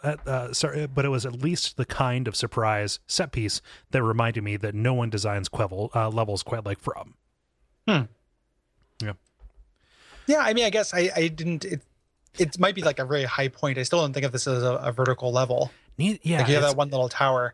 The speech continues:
Speaker 1: it's still really spread out. I want, I, I, I put this in here because I wanted to, I wanted to think about that. Like, it's, it's technically true, right? You, like, you, you are climbing up, but just, like, when I think of a vertical level, I think of something that's stacked on itself. Like that, like, that transition of taking that, taking that ladder and that elevator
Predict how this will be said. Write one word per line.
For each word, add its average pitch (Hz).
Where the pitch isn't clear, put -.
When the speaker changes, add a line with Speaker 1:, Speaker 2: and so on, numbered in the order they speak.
Speaker 1:
it's 143
still 190
really 160
spread 151
out. 135
I 127
want, 156
I, 139
I, 139
I -
put -
this 143
in 151
here 131
because 113
I 123
wanted 113
to, 107
I 110
wanted 107
to 98
think 139
about 107
that. 110
Like, 113
it's, -
it's -
technically 233
true, -
right? 123
You, 127
like, 113
you, 131
you 131
are 135
climbing 120
up, 123
but 120
just, -
like, 113
when 147
I 156
think 160
of 135
a 135
vertical 123
level, 113
I 110
think 110
of 104
something 110
that's 101
stacked 107
on 101
itself. -
Like 117
that, 123
like, 110
that 127
transition 107
of 104
taking 110
that, 107
taking 120
that 117
ladder 101
and 101
that 95
elevator 98